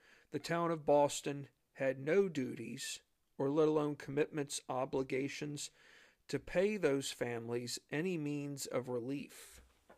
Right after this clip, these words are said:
So in other words, the town of Boston, if, if you are destitute and poor,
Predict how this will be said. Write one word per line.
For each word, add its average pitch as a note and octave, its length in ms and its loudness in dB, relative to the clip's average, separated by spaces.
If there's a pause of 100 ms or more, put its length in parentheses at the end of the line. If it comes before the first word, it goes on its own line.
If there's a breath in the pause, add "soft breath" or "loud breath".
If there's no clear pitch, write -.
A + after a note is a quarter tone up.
(960 soft breath)
So D#3+ 180 0
in E3 60 2
other G#3 180 8
words, D3 240 2
the C#3+ 60 -10
town G#3+ 240 0
of D3 100 -2
Boston, C#3 580 2
if, C3+ 180 -6
if D3 180 -4
you F#3+ 120 -4
are F#3 120 6
destitute E3+ 560 -2
and C3 120 -10
poor, E3 400 2